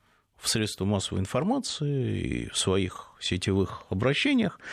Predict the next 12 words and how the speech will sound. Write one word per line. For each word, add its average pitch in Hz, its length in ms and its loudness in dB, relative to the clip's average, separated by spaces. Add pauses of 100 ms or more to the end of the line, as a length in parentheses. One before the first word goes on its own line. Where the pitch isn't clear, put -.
(240)
начал 175 260 2
долго 127 280 2
рассказывать 127 580 2
сейчас - 460 0
о - 60 0
том, 165 180 2
как - 280 0
он 95 100 2
будет 104 200 0
с - 60 -6
этим 92 280 2
разбираться. 90 680 -2